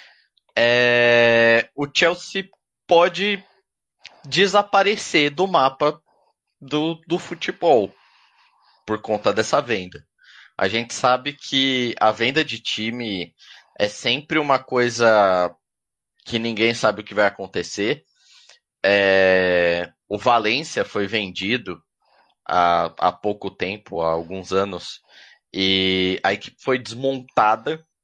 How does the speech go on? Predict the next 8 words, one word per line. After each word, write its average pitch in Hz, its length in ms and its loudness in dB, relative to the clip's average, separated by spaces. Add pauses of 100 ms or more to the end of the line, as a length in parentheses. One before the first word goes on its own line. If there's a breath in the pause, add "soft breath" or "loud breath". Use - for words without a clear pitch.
né, 101 160 -2
foi 101 200 -4
desmantelada, 117 1000 0
era 98 100 -2
uma 104 120 -8
equipe 113 580 -6 (380 loud breath)
com 135 180 -10
capacidade 120 1000 -2